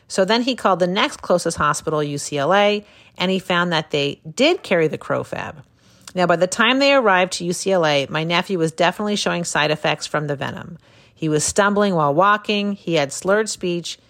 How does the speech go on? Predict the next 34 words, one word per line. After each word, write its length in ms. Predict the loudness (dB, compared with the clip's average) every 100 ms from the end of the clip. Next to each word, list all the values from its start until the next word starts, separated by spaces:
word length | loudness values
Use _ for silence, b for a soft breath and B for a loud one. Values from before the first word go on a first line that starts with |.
| b
he 140 | -10 -4
felt 340 | 0 0 0
woozy, 680 | 0 2 2 2 2 0 -2
and 80 | -4
he 80 | -2
was 140 | -2
acting 400 | -2 -4 -4 -4
more 160 | 0 0
tired 380 | 0 -2 -2 -2
than 100 | -4
typical. 560 | -6 -6 -8 -10 -12 _ _ b b b b b b
He 200 | 0 4
was 180 | 4 0 -14 -12
soon 480 | -4 2 2 4
thereafter 500 | 4 4 4 2 0
given 320 | 0 0 0 -2
Crofab, 600 | 2 2 4 2 0 -2 -10 b b
and 160 | -2 0
his 100 | 0
symptoms 460 | 0 0 0 -2
immediately 720 | -2 -4 0 2 4 4 2 0
improved. 640 | -2 -2 -4 -4 -10 -20 -20 b b b b
He 140 | 2
was 140 | 2
next 300 | 2 0 0
admitted 380 | 0 2 2 2
to 160 | 0 -2
the 200 | -2 -6
picu, 460 | 0 0 0 -2 0
the 140 | -2
pediatric 640 | -4 -2 0 0 0 -2
I 140 | -2 -2
C 320 | -4 -2 2
U, 200 | 2 0